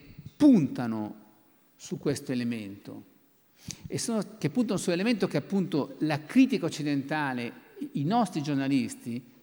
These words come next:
sono abituati giustamente a prendere in considerazione le due facce di una medaglia,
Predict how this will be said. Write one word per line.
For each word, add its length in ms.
sono 240
abituati 720
giustamente 960
a 120
prendere 440
in 120
considerazione 1080
le 300
due 240
facce 460
di 80
una 100
medaglia, 760